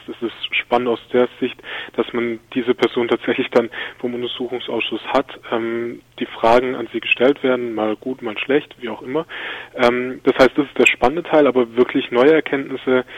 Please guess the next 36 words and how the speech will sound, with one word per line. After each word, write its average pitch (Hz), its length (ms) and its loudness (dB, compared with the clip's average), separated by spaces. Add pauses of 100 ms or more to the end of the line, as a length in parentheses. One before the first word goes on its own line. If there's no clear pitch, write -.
(300)
kommen 117 280 0
da 113 100 6
nicht 110 240 -2
raus. 113 200 6
Gerade 123 200 6 (120)
im 120 180 -2
Blick - 340 0
auf, 131 220 2 (160)
ähm, 117 360 0 (180)
den 113 140 -4 (100)
Fall 113 200 2
Kiesewetter 139 840 0 (360)
kann 120 160 -2
man 127 120 4
auch 127 160 0
eher 127 180 2
festhalten, 135 680 0
dass 120 160 4 (440)
der 117 300 8
Untersuchungsausschuss 127 1160 0
so 117 80 -4
ein 110 60 -4
bisschen 117 320 -4
Haken 113 280 0
dran 101 220 -8
gemacht 104 320 -6
hat. - 180 -4
Also 113 340 0 (680)
ich - 140 -10
würde 117 160 2
jetzt - 160 -16
als 107 220 2 (220)
Beobachter 127 640 2 (100)
so 120 120 0
einschätzen, 123 460 -2
dass 110 100 -2